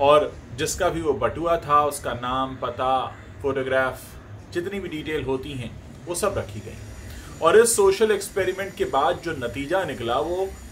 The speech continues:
हैरान करने वाला था। हैरान करने वाला इसलिए कि इसमें दूसरे नंबर पर मुंबई सबसे ईमानदार शहर बनकर निकला है। इस सोशल एक्सपीर-, एक्सपेरिमेंट की जानकारी आनंद महिंद्रा ने अपने Twitter अकाउंट पर दी है।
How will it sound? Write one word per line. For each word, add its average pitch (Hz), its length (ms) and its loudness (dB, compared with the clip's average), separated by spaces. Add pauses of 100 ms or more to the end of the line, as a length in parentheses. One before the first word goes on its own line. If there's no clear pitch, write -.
(100)
हैरान 233 340 4
करने 135 280 0
वाला 104 260 -2
था। - 200 -14 (460)
हैरान 110 280 -6
करने 131 240 -4
वाला 135 260 2
इसलिए 143 500 -6 (440)
कि 208 120 2
इसमें 208 480 -2
दूसरे 208 440 -6
नंबर 196 380 0
पर 135 400 -2 (300)
मुंबई 185 580 2 (260)
सबसे - 680 -2
ईमानदार 156 720 -2
शहर 131 360 -6
बनकर 110 460 -8
निकला 117 360 -6
है। 101 160 -6
इस - 280 -6 (340)
सोशल 185 360 4
एक्सपीर-, 190 600 -6
एक्सपेरिमेंट 175 580 -4
की 185 80 -10
जानकारी 139 680 0 (580)
आनंद 190 340 4
महिंद्रा 170 480 2
ने 151 200 -2
अपने 147 300 -2
Twitter 165 320 0
अकाउंट 127 400 -2
पर 113 100 -4
दी 120 160 -10
है। 107 220 -4